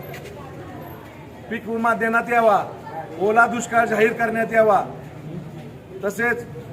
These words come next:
कर्ज, संपूर्ण कर्जमाफी या ठिकाणी करण्यात यावी म्हणून आम्ही हे निवेदन दिलेलं आहे.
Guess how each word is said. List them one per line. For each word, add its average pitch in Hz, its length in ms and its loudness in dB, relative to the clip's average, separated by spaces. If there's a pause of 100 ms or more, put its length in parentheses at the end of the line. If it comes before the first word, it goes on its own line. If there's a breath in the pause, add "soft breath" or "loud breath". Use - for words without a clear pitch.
(1200)
कर्ज, 247 240 0
संपूर्ण 240 640 -2
कर्जमाफी 240 800 0 (380)
या 208 100 4
ठिकाणी 233 380 -2
करण्यात 226 420 -2
यावी 226 240 4
म्हणून 226 300 -2
आम्ही 220 320 2
हे 226 120 2
निवेदन 214 680 0
दिलेलं 220 320 4
आहे. 214 180 4